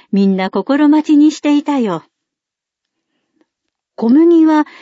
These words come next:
用水沿いのところどころにあった水車小屋に持って行って粉にしたの。それを家でうどんに打ったの。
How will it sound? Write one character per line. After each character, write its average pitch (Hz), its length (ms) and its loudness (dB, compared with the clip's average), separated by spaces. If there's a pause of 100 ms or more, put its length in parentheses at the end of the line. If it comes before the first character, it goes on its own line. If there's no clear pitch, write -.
(100)
用 220 240 -2
水 294 260 -2
沿 269 280 -2
い 254 40 0
の 254 140 2
と 214 160 -8
こ - 120 -4
ろ - 120 -2
ど 202 120 -6
こ 240 120 -4
ろ 196 120 -2
に 175 180 -2
あ 180 60 -4
っ 180 60 -10
た 165 240 -10
水 240 240 -4
車 254 200 -4
小 240 120 -2
屋 233 160 -2
に 214 160 -2
持 196 120 -4
っ 247 40 -12
て 214 200 -6
行 202 120 -6
っ - 20 -20
て - 340 -8 (100)
粉 202 120 -6
に 190 280 -4
し - 100 -18
た 160 160 -10
の。 151 140 -10 (640)
そ 247 160 -4
れ 269 160 0
を 254 180 -2
家 240 240 -2
で 208 220 -6
う 175 120 -6
ど 226 160 0
ん 262 100 2
に 269 140 0
打 226 80 -4
っ 233 40 -4
た 147 260 -16
の。 135 140 -16